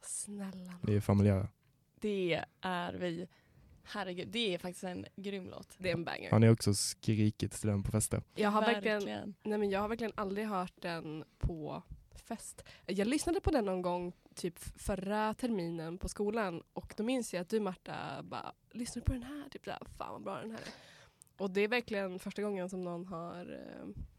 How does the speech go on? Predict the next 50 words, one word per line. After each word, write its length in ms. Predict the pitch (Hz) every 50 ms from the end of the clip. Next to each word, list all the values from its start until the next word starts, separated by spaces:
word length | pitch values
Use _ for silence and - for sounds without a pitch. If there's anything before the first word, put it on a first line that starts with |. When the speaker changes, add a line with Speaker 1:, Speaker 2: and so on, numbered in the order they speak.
| _ _ _ _ _ _ - - - - - - _ _ _ _ _ _ _ - - _ _
Speaker 1:
ehm, 460 | - 202 170 165 165 160 - - 214 - - - _ _ -
som, 340 | - - 220 214 208 202 - - -
som 200 | - - 214 208
jag 180 | 196 190 190
liksom 200 | 190 - - 208
har 60 | 190
förstått 500 | 196 - 196 - - 233 - - _ -
att 420 | - - - - _ - - - - _ _ _ _ _ _ _ _ _ _ _ - -
den 500 | - 185 - 214 190 185 190 190 190 175
blev 280 | 180 185 180 170 170 180
en 100 | 170 196
hit. 240 | 196 220 - -
För 100 | - -
jag 80 | 190 185
trodde 180 | - 226 208 208
bara 100 | 208 196
att 80 | 202
det 60 | -
var 100 | 180 185
någon 160 | 180 185 180 180
låt 360 | 196 196 202 208 208 - -
som 160 | - 202 196
jag 280 | 180 170 165 175 190 -
typ 180 | - 220 -
hade 140 | - 185 190
hittat. 540 | 185 202 - _ - - - - - - - _ _ _ _ _ _ _ _ - -
Speaker 3:
Men 80 | 233
Speaker 2:
Ja. 60 | 240 -
Speaker 1:
Det 60 | -
var 80 | 277
så 200 | 262 - - 285
speciellt. 520 | 269 - - 233 - - 269 247 226 - -
Speaker 2:
Man 120 | 117 110
tänker 260 | - 120 113 104 120
inte 120 | 117 113 117
på 60 | 117
att 80 | 113 -
den 280 | 120 117 113 110 -
var 100 | - 117
med 160 | 113 113 110
i 20 | 107
Mello. 380 | 110 110 113 - - - 131 127 - _ _ _ _
Speaker 3:
vilket, 120 | - 240 - - - - 220 -
Speaker 2:
Alltid. 100 | - - - - - _ _ _
Speaker 3:
vilket 360 | - 220 247 240 - 233 - -
år, 460 | - - 277 233 180 196 - - 101 - -
eh, 340 | - 190 190 185 185 180 185
var 100 | 196 -
det 80 | 190 190
med? 240 | 202 - - -